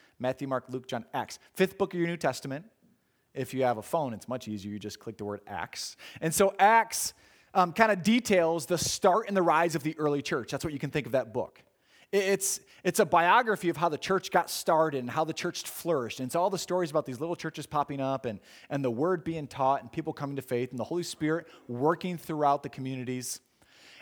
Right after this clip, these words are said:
And it's in chapter nine where we see Paul be completely and utterly changed by the grace of God. So just before I read that, let me give you some context. In Acts chapter eight, Paul, we're introduced to him. His name is Saul. He's overseeing the stoning,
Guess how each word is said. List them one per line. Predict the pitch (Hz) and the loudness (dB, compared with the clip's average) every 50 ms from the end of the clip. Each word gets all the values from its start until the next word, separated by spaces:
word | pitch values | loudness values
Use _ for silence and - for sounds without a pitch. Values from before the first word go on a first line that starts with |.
| - - | -4 0
And | 175 185 | 2 4
it's | 190 - - | 4 4 4
in | 254 262 | 2 2
chapter | 226 - 247 226 208 - 190 190 | 4 6 6 6 6 4 2 2
nine | 185 208 240 262 226 175 156 151 165 196 214 - _ _ _ _ | 4 4 4 4 4 2 0 -2 -4 -6 -8 -12 _ _ _ _
where | 151 156 | 0 2
we | 156 156 | 2 2
see | 147 - - 170 156 147 | 0 -2 -2 -2 -4 -4
Paul | - - - 277 294 - 135 117 117 120 - - - _ _ _ _ _ _ _ _ _ _ _ | -6 -2 2 4 4 4 4 4 2 0 -2 -6 -12 _ _ _ _ _ _ _ _ _ _ _
be | - 160 | -4 -4
completely | 156 - 156 135 123 - - - 196 175 233 202 202 208 - | -4 -4 -6 -8 -8 -10 -8 -8 -8 -4 -4 -4 -4 -4 -6
and | 143 131 - _ | -8 -8 -4 _
utterly | 147 151 156 156 139 143 135 | 0 0 0 0 -2 -4 -6
changed | 127 - - 143 131 113 107 104 - | -6 -6 -6 -6 -6 -4 -6 -6 -6
by | 117 113 | -4 -4
the | 104 104 | -4 -4
grace | 95 110 107 101 - | -4 -6 -6 -6 -8
of | 110 92 | -10 -10
God. | 90 104 87 82 - - _ _ _ _ _ _ _ _ _ _ _ _ _ _ - _ | -8 -10 -10 -10 -12 -16 _ _ _ _ _ _ _ _ _ _ _ _ _ _ -20 _
So | - 180 | -10 -4
just | 160 220 196 185 | -2 -2 -2 -2
before | 202 - 202 170 | 2 4 4 4
I | 147 | 6
read | 156 233 269 185 | 4 0 2 2
that, | 170 151 147 | 2 2 2
let | 170 | 0
me | 185 | -2
give | 185 165 | -2 -2
you | 151 | -4
some | - 147 131 | -4 -6 -6
context. | - 185 185 175 156 - 123 - - 175 | -2 -2 -2 -2 -2 -4 -6 -6 -6 -6
In | 151 | -4
Acts | 147 151 - - | -4 -4 -4 -6
chapter | - - 175 147 - - 131 - - | -2 0 0 0 0 -2 -6 -10 -8
eight, | - 143 147 - - - - - _ _ _ _ _ _ _ _ _ _ _ _ _ _ _ _ _ _ _ _ _ _ _ _ _ _ _ _ _ - | -4 -4 -4 -4 -4 -8 -16 -20 _ _ _ _ _ _ _ _ _ _ _ _ _ _ _ _ _ _ _ _ _ _ _ _ _ _ _ _ _ 0
Paul, | - 208 214 165 120 107 120 170 202 - _ _ _ _ _ _ _ _ | 2 4 4 6 4 2 0 -4 -6 -10 _ _ _ _ _ _ _ _
we're | 135 139 | -4 -4
introduced | 139 135 - 156 175 175 - - | -4 -4 -4 -4 -4 -4 -2 -4
to | 143 | -4
him. | 147 135 131 | -4 -2 -4
His | 131 120 | -4 -4
name | 131 131 131 | -4 -4 -4
is | 151 | -4
Saul. | - - - 214 170 113 104 | -4 -2 0 0 0 0 0
He's | 117 151 143 - - | -2 -4 -6 -4 -2
overseeing | 175 185 185 233 226 - - - 202 180 160 147 | 0 0 0 -2 -4 -6 -4 -4 -4 -4 -2 -4
the | 131 127 | -4 -4
stoning, | - - - - - - 180 175 196 185 143 113 101 104 117 | -4 -4 -6 -6 -2 0 0 0 0 -2 -4 -4 -6 -8 -10